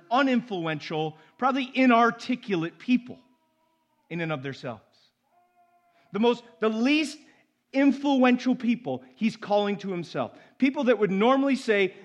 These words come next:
"This is what I'm doing for the rest of my life. I'm stuck in it. I'm doing this, and I've got no real impact on the world.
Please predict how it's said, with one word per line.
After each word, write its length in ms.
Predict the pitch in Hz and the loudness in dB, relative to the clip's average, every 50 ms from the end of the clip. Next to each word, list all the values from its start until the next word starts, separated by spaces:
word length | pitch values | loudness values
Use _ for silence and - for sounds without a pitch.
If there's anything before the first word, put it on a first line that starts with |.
| - - - | -20 -20 -6
"This 240 | 131 185 277 254 294 | -2 -2 -2 0 -2
is 140 | 294 262 | -4 -2
what 140 | 269 269 254 | 0 0 0
I'm 160 | 254 247 220 | 0 0 0
doing 280 | 170 208 208 208 202 196 | 0 0 0 0 0 -2
for 120 | - 190 | -4 -6
the 120 | 165 156 156 | -4 -4 0
rest 340 | 151 190 240 262 - - - | 2 4 4 4 2 -2 0
of 80 | 269 | 2
my 140 | 247 240 226 | 4 4 4
life. 340 | 208 180 175 170 170 165 - - - - 180 160 - | 6 6 6 6 6 4 2 -6 -16 -20 -20 -8 -4
I'm 160 | - 180 170 | -2 -2 -2
stuck 420 | 131 - - - - 262 262 262 220 | -2 -6 -10 -2 0 2 2 2 2
in 120 | 254 247 | 0 2
it. 140 | 247 247 - | 2 2 0
I'm 180 | 160 170 175 156 | 0 -2 -4 0
doing 280 | 147 240 254 254 247 233 | 0 2 4 4 4 4
this, 260 | 233 226 214 - - - - - - - _ - | 2 0 -2 -4 -8 -20 -20 -20 -20 -14 _ 0
and 300 | 180 180 175 180 180 - - - - - _ _ _ _ | 2 4 4 2 0 -4 -12 -18 -20 -20 _ _ _ _
I've 200 | 175 185 208 170 | -6 -4 -2 0
got 180 | 190 233 208 202 | 0 0 2 2
no 400 | 202 208 220 262 262 269 269 240 | 2 2 4 4 4 4 2 0
real 440 | 185 180 226 247 247 254 247 247 254 | -2 0 2 4 4 4 4 2 0
impact 600 | - 220 233 220 - - 214 214 202 202 156 - | 0 2 2 2 0 -2 -2 -2 -2 -2 -2 0
on 180 | 196 196 202 196 | 0 0 0 0
the 60 | 180 | -2
world. 360 | 170 156 147 139 117 98 95 | -4 -4 -4 -6 -6 -8 -14